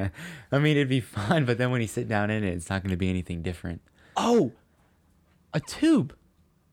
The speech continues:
Speaker 2: Like a, like a boat tube.
Speaker 1: Oh, we could talk about a little story we did over at a friend's house.
Speaker 2: Oh,
Speaker 1: And
Speaker 2: yeah.
Speaker 1: so they have, like, a three-person tube that's in
Speaker 2: Oh,
Speaker 1: the shape
Speaker 2: gosh.
Speaker 1: of a kite. And,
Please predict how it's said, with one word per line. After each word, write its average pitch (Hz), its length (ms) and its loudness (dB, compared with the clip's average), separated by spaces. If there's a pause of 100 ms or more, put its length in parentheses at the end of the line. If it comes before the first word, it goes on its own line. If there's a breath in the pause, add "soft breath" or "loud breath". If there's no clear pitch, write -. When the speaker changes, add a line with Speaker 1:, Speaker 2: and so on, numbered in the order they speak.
(400)
Speaker 2:
Like 180 140 2
a, 160 240 4
like 165 140 2
a 165 180 2 (240)
boat 220 340 2
tube. - 380 0
Speaker 1:
Oh, 190 280 8
we 117 320 4
could 214 140 2
talk 180 280 2
about 131 200 4
a 117 40 4
little 113 180 2
story 147 400 2
we 101 160 2
did 87 360 -4 (440 soft breath)
over 117 160 0
at 110 100 4
a 104 40 2
friend's 127 400 2
house. 90 500 0
Speaker 2:
Oh, 208 60 6
Speaker 1:
And 214 360 8
Speaker 2:
yeah. 147 440 6 (120)
Speaker 1:
so 113 400 6
they 120 160 4
have, 131 140 4
like, 127 140 4
a 110 60 2
three-person 127 640 2
tube 95 440 2
that's 95 240 0
in 147 60 2
Speaker 2:
Oh, 143 80 4
Speaker 1:
the 131 60 4
shape 117 340 2
Speaker 2:
gosh. 104 80 -2
Speaker 1:
of 90 60 -2
a 92 40 -4
kite. - 540 -4 (420 soft breath)
And, 95 600 0